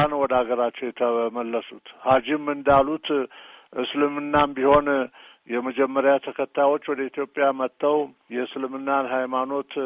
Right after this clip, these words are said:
እዚህ ያቋቋሙት በፍልሰትና በስደት ነው ማለት ይቻላል። ስለዚህ በአንድ በኩል ፍልሰትና ስደት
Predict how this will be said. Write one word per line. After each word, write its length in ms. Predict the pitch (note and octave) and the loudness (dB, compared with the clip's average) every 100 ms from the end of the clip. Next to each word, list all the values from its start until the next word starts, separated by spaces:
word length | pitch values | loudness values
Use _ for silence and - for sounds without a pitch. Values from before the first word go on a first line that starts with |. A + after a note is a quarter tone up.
| B2 - - - _ A#2 | -6 -10 -20 -20 _ -14
እዚህ 280 | A#2 A2+ C#3 | -12 -6 0
ያቋቋሙት 960 | C3 B2+ - C3+ B2 B2+ B2+ C3 D#3 - C3+ B2 - - | 0 0 0 -2 -2 -4 -4 -4 -10 -6 -6 -6 -14 -12
በፍልሰትና 1080 | - C3 B2+ B2 - B2+ - C3+ B2 B2+ B2 D3+ | -2 0 2 0 -4 -12 -4 -2 -2 -6 -4 -2
በስደት 600 | C#3+ B2+ - B2 A2+ C3+ - | -2 -4 -6 -6 0 0 0
ነው 220 | B2 B2+ B2+ _ _ _ - | -4 -4 -4 _ _ _ -2
ማለት 380 | C3 C3+ C3+ - | 2 2 0 -6
ይቻላል። 580 | C3 - C#3+ C3 G#2 F#2 _ | -12 0 4 4 2 -6 _
ስለዚህ 640 | - C#3 D#3+ C#3+ C3+ D3 E3+ - _ _ - - _ - C3 C3 B2 A#2+ | -8 0 0 0 -2 -2 -2 -8 _ _ -20 -20 _ -2 2 2 2 0
በአንድ 360 | A#2+ C#3+ D3+ D3 | 2 2 2 -4
በኩል 480 | C#3 C#3+ - F#3 D#3+ A2+ _ | -2 -2 0 0 0 -6 _
ፍልሰትና 800 | - C#3+ C3 D#3+ D3+ D#3+ C#3+ C#3 C#3+ C#3+ B2+ A#2 - | -14 -12 -4 -2 -2 -4 -8 -2 0 2 0 -4 -12
ስደት 480 | C3+ A#2 D3 D3+ | -16 -4 0 0